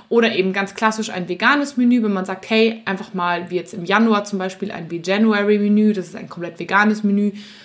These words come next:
Ähm, das könnte zum Beispiel auch gut funktionieren oder auch ein Low-Fat. Also da könnt ihr eurer Kreativität freien, ähm, Lauf lassen.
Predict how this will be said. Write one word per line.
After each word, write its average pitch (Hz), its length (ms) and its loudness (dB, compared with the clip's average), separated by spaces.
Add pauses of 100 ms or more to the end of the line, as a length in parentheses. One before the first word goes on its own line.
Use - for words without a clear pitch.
(260)
Ähm, 165 440 -8
das - 360 -14
könnte - 240 -6
zum - 100 -14
Beispiel - 200 -8
auch - 180 0
gut 240 100 -6
funktionieren 220 520 2
oder 220 240 0
auch - 180 -4
ein 185 480 -4
Low-Fat. 190 640 -2
Also 180 240 -4
da 190 180 2
könnt 202 240 -4
ihr - 80 -6
eurer 185 400 -4 (340)
Kreativität 214 640 -2
freien, 185 500 -4
ähm, 165 280 -14 (200)
Lauf 311 260 2
lassen. 269 360 2